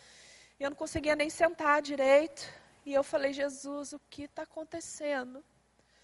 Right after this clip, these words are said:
O que tá acontecendo, Senhor? Fala comigo." Daí eu peguei minha Bíblia, eu abri e tava escrito assim: "Pois o Senhor removerá a acusa-, as acusações contra você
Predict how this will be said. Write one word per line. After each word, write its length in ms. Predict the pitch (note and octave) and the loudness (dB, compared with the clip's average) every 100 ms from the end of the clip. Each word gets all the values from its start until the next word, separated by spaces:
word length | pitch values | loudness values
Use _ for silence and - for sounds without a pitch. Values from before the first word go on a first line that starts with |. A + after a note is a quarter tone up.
| _ _ _ _ _ _ - | _ _ _ _ _ _ -14
O 80 | |
que 320 | E4 - D4+ G4 | -14 -6 -2 0
tá 260 | - E4 | 6 8
acontecendo, 800 | F4+ - E4+ D#4+ - - D4+ C#4+ C#4 | 8 6 0 0 -2 6 8 8 4
Senhor? 520 | - C#4 C4 C4 C#4+ - - _ | -4 0 4 4 4 -4 -20 _
Fala 280 | - - E4 | -8 0 0
comigo." 540 | - E4+ C#4+ C4+ C4 C#4 | 0 -6 -6 -6 -8 4
Daí 100 | C#4 | 6
eu 60 | |
peguei 320 | C#4+ E4 C#4 | 6 6 6
minha 180 | D4 C#4+ | 8 6
Bíblia, 420 | C4 C4+ D#4 D4 | 4 0 2 8
eu 100 | C#4 | 10
abri 440 | C#4 C4+ B3+ C#4 F4 - - _ _ - - - - _ _ _ _ _ _ _ _ _ | 10 8 6 4 2 -4 -20 _ _ -20 -20 -20 -20 _ _ _ _ _ _ _ _ _
e 400 | D#4+ F4 D#4 D4+ - - - - _ - | 6 6 6 2 0 -18 -20 -20 _ 6
tava 200 | F4 D#4 | 8 8
escrito 420 | - D#4+ C#4+ D4 | 2 2 6 6
assim: 440 | C#4+ - A#3 A#3+ C#4 - | 4 2 0 -2 -10 8
"Pois 220 | D4 D4 | 10 10
o 40 | |
Senhor 540 | D4+ E4 C#4 C#4 C#4+ D#4+ | 6 6 8 12 12 10
removerá 960 | D4 E4 E4+ D#4+ D#4+ D#4 C4 A#3 A#3 - - - - _ - - - - - _ _ _ _ - | 10 10 12 10 12 12 12 10 8 0 -16 -20 -20 _ -20 -20 -16 -16 -20 _ _ _ _ 8
a 280 | B3 B3 C#4+ | 12 12 10
acusa-, 640 | - E4+ E4 E4 - - | 6 4 8 8 6 4
as 260 | A#3+ C4 C4 | 8 10 10
acusações 1000 | C#4+ F4+ F4+ E4 E4 - D4+ C#4+ D#4+ - | 8 8 6 8 8 8 10 10 8 0
contra 500 | - D#4+ D#4+ - E4 | 8 10 10 8 8
você 480 | C#4 C4 - G#3+ | 8 6 6 6